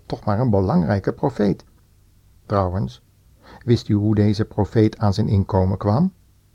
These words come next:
Juist, door te prediken zoals de mensen het wilden horen. Tegen betaling van duizenden guldens kon hij tekenen en wonderen tevoorschijn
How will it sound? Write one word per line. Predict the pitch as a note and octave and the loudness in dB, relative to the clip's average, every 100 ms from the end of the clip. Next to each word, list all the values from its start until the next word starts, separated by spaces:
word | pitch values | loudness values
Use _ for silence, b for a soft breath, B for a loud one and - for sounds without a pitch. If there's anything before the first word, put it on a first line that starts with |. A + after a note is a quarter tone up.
| _ _ | _ _
Juist, | G#2 C#3 F3+ - _ _ _ _ B B | 0 0 -2 -8 _ _ _ _ B B
door | C3+ B2 | -2 0
te | - | -2
prediken | D3+ F3 G3+ G3 F3+ F#3 b b | 0 2 0 0 0 -2 b b
zoals | - D3 | 0 0
de | - | 2
mensen | A2 D3 - B2+ | 2 2 0 -2
het | G#2+ | 2
wilden | A2+ A2+ | 4 4
horen. | F#2+ F2 E2 F2 - _ _ _ b b b | 4 2 -2 -8 -12 _ _ _ b b b
Tegen | - F#2 | 0 0
betaling | - - C#3 C3+ F#2+ | -2 -2 -2 -2 -2
van | F2 | -2
duizenden | A2 D3 G2+ F2 | -2 0 0 -2
guldens | - C#3+ D#3 B2 - | -4 -4 -2 -4 -4
kon | A2+ | -2
hij | G2 | -2
tekenen | - F3+ F3 - A#2 | 0 -2 0 0 0
en | G2+ F#2 | 0 0
wonderen | G2+ B2+ B2 B2 | 0 0 0 -2
tevoorschijn | A2+ - G#2+ - G#2+ | -2 -2 -4 -4 -6